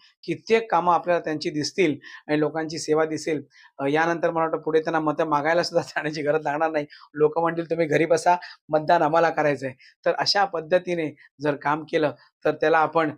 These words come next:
एक नेता म्हणू शकतो, एक कार्यसम्राट, लोकसेवक म्हणू शकतो. अशा पद्धतीने आज आमदार मुरजी पटेल काका, तुम्हाला मी सुद्धा आपला अतुल आपली बातमीच्या वतीनं मनपूर्वक शुभेच्छा देतो.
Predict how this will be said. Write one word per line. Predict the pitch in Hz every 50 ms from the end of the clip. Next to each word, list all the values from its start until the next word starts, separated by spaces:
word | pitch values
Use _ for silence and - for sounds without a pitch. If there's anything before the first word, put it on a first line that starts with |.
| - - _ _ -
एक | 160 139 139
नेता | 135 131 131 131 180 175
म्हणू | 160 151 151 147
शकतो, | 147 - 139 139 - 156 147 135 135 - - - _ _ _
एक | 160 156 156 - 156
कार्यसम्राट, | 156 151 - 139 139 151 165 156 - - 139 147 160 160 156 -
लोकसेवक | 131 120 151 190 202 202 185 - - 160 160 151 143
म्हणू | 151 151 147
शकतो. | - 151 147 - - 151 135 - _ _ _ _ _ -
अशा | 139 139 - 160 147
पद्धतीने | - 151 147 143 156 151 156 151 151
आज | 151 147 147 143
आमदार | 143 135 139 139 147 143
मुरजी | 135 135 131 139 143
पटेल | 143 143 143
काका, | 139 143 139 - 165 147 - - - - - _ _ _
तुम्हाला | 156 143 151 151 151 139
मी | 131 135 180 226 -
सुद्धा | - - 170 175 151 131 - - - - _ _
आपला | - 135 131 170 170 160
अतुल | 156 165 165
आपली | 147 131 151 151
बातमीच्या | 151 139 135 - 156 135 147 151
वतीनं | 147 - 156 151 143
मनपूर्वक | 135 135 139 156 165 165 170 160 160
शुभेच्छा | - - 135 147 147 - 165
देतो. | 160 160 156 170 175 175 175